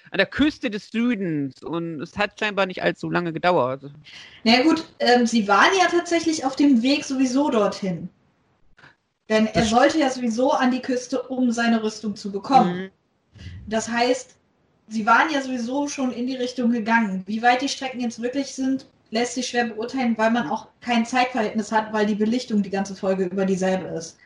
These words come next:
Speaker 2: Also bis auf, dass sich das Wetter zwischendurch ändert, hast du ja keine veränderten Lichtstimmungen, wie dass es vielleicht am Abend ist, bis sie ankommen oder so, oder dass sie irgendwo zwischendurch mal Pause machen und übernachten müssen oder sonstiges.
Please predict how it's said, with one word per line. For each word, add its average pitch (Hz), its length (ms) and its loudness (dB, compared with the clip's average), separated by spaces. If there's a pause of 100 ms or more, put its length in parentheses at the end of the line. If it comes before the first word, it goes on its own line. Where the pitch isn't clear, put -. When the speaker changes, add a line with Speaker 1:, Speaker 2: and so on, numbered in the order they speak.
(840)
Speaker 2:
Also 214 140 2
bis 254 160 -2
auf, 240 100 2
dass 226 140 0
sich 226 100 -2
das 208 220 -2
Wetter 262 260 4
zwischendurch 214 520 0
ändert, 226 360 0
hast 220 180 -2
du 233 60 -6
ja 208 120 0
keine 220 260 0
veränderten 208 500 -2
Lichtstimmungen, 202 600 0
wie 202 200 0
dass 185 180 -2
es 190 120 -10
vielleicht 185 320 -8
am 190 120 -2
Abend 254 440 4
ist, 196 220 -6
bis 190 160 -12
sie - 100 -8
ankommen 180 540 -6
oder 190 200 -4
so, 185 140 -8
oder 185 300 -6
dass 196 160 -10
sie 185 80 -10
irgendwo 196 300 -10
zwischendurch 185 500 -14
mal 165 200 -12
Pause 226 280 -4
machen 190 320 -8
und 185 160 -12
übernachten 190 500 -6
müssen 175 280 -10
oder 165 220 -12
sonstiges. - 600 -20